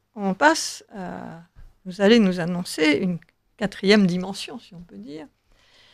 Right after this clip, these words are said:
qui, qui fait que, euh, comme toute chose,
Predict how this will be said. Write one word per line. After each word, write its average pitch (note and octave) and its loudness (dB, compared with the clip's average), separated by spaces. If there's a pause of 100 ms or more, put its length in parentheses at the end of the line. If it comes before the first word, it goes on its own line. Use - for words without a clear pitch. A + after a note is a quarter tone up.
(580)
qui, G3 4
qui A#3+ -12
fait D#4+ 0
que, C4 4 (480)
euh, A#3 6
comme A#3 4
toute B3 -8
chose, D4+ 2